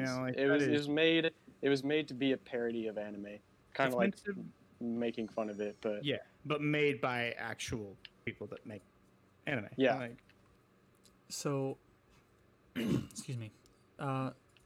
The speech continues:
Speaker 3: just to touch back on, um, kind of, like,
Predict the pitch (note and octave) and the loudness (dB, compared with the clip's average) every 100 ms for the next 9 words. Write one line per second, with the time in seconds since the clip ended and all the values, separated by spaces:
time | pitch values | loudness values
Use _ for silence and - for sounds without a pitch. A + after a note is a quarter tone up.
0 | _ _ _ - F3+ - F3+ - - E3 | _ _ _ -16 -14 -12 -8 -8 -4 -4
1 | D3 D3+ C#3 C3+ - C#3 B2+ A#2+ A#2 A#2 | -4 -4 -4 -6 -8 -4 -4 -4 -8 -12
2 | _ - _ _ _ _ _ _ _ _ | _ -20 _ _ _ _ _ _ _ _
3 | _ _ _ - C3 A#2+ - - _ _ | _ _ _ -6 -4 -4 -8 -12 _ _
4 | _ _ _ _ _ _ _ - C#3+ C3+ | _ _ _ _ _ _ _ -8 -6 -4
5 | B2 A#2+ A#2 | -4 -8 -8